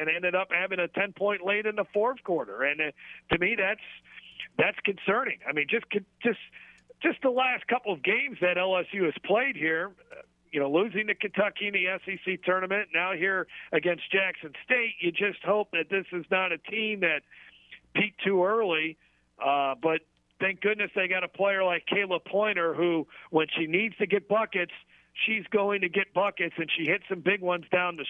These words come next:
stretch. They may need another big game from her, but, uh, tonight is concerning. If Ohio State hits a bunch of three-pointers against L S U, uh, that is, uh,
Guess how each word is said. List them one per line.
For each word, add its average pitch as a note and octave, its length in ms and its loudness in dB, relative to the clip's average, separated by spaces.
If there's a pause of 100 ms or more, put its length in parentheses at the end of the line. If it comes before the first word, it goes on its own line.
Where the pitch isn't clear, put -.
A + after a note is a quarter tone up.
stretch. G3 320 0 (400)
They C3+ 100 -2
may F3+ 260 2
need F#3 220 -2
another F3 400 0
big F3+ 260 -2
game F3+ 320 0
from D#3 160 -2
her, F3 300 2
but, D3+ 220 -2 (380)
uh, B2+ 200 0
tonight G3+ 300 2
is A3 160 -2
concerning. A3 640 0 (760)
If E3 200 0
Ohio F3+ 460 2
State A3 200 -2
hits F#3 180 -4
a F3+ 40 -6
bunch F#3 280 0
of F3+ 180 -4
three-pointers G#3+ 680 0
against G3+ 320 -2 (100)
L G#3 220 2
S G3+ 160 -2
U, G#3+ 320 0 (440)
uh, C#3 160 2 (100)
that G3 260 0 (160)
is, F3 200 -2 (160)
uh, D#3+ 200 2